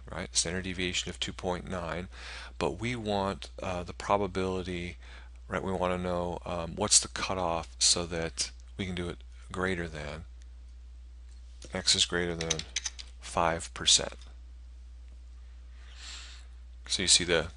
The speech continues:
the tail matches our picture, and so that's saying if X is seventy-three point oh seven, that's going to be the cutoff.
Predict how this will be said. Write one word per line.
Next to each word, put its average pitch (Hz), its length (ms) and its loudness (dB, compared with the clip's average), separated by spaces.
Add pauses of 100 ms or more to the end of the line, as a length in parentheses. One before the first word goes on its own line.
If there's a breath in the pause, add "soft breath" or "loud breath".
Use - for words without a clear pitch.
(120)
the 87 80 -4
tail 90 360 6
matches 87 380 6
our 87 140 6
picture, 110 540 0 (600)
and 90 80 6
so 90 140 8
that's 90 180 10
saying 90 300 8
if 85 200 -4
X - 480 6
is 92 200 6
seventy-three 92 560 8
point 85 340 -2
oh 85 140 -6
seven, 82 560 8 (760 loud breath)
that's 82 300 6
going 85 240 0
to 82 60 -6
be 82 400 0 (920)
the 107 60 -4
cutoff. - 580 6